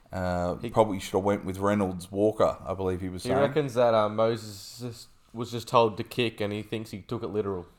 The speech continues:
Speaker 2: Just had to kick.
Speaker 1: <laughs> 'Cause he had no, I think he had no run, uh, one run for six metres for
Speaker 2: Yeah,
Speaker 1: the, the whole
Speaker 2: he's,
Speaker 1: game.
Speaker 2: yeah, dreadful,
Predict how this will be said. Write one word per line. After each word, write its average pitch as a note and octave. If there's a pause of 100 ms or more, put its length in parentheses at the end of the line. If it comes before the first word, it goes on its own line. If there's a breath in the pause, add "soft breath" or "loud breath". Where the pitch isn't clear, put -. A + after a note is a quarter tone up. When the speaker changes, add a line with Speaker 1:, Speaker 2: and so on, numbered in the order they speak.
Speaker 2:
Just F#2+ (100)
had A#2+
to G#2+
kick. A#2
Speaker 1:
<laughs> -
'Cause C#3
he C3+
had A#2+
no, B2+
I C3+
think F3
he -
had B2
no B2
run, A#2
uh, B2+
one C3+
run C3
for -
six -
metres C3
for -
Speaker 2:
Yeah, G2+
Speaker 1:
the, F2+
the G#2+
whole A2
Speaker 2:
he's, A2
Speaker 1:
game. B2
Speaker 2:
yeah, F#2
dreadful, G2+